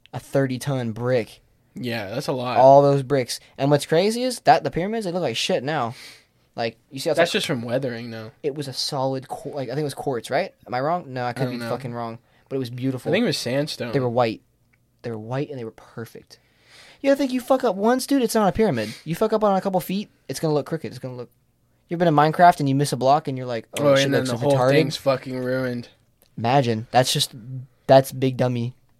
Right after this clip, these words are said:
Speaker 2: Big dummy.
Speaker 1: <laughs>
Speaker 2: That is the biggest dummy.
Speaker 1: <laughs> Dude, that's crazy.
Speaker 2: And they're supposed to be, like, in line with, like, the stars or some shit, too.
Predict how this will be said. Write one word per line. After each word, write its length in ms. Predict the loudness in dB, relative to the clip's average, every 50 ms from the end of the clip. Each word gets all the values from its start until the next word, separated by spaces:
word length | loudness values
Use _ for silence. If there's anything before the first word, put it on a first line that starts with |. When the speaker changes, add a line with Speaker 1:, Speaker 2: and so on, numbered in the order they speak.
| _ -10 -4
Speaker 2:
Big 220 | 0 4 6 8
dummy. 380 | 8 8 6 6 4 -2 -4 -14 _
Speaker 1:
<laughs> 60 | _ _ _ _ _ _ _ -8
Speaker 2:
That 140 | -4 0 0
is 160 | 0 0 -2
the 100 | -6 -6
biggest 400 | -2 -2 -2 -2 -2 -4 -6 -4
dummy. 380 | -4 -4 -4 -4 -6 -12 -14 _ _ _ _
Speaker 1:
<laughs> 180 | _ _ _ 0
Dude, 720 | 0 0 0 0 -4 -6 -8 -10 -14 -16 -18 -16 -14 -12
that's 140 | -12 -12 -12
crazy. 500 | -12 -10 -10 -10 -10 -10 -12 -12 -12 -14 _ _ -8
Speaker 2:
And 140 | -4 -2 0
they're 80 | 0 0
supposed 260 | 2 2 0 0 0
to 60 | -2
be, 120 | 0 2
like, 160 | 4 4 4 2
in 220 | 0 -2 -2 -2
line 380 | -2 -2 0 0 0 -2 -2 -4
with, 120 | -4 -2 -4
like, 140 | -4 -4 -4
the 100 | -6 -6
stars 440 | -6 -6 -4 -4 -4 -6 -6 -6
or 80 | -8 -8
some 220 | -6 -6 -6 -6
shit, 280 | -6 -6 -6 -6 -8 -6
too. 320 | -6 -6 -6 -4 -6 -8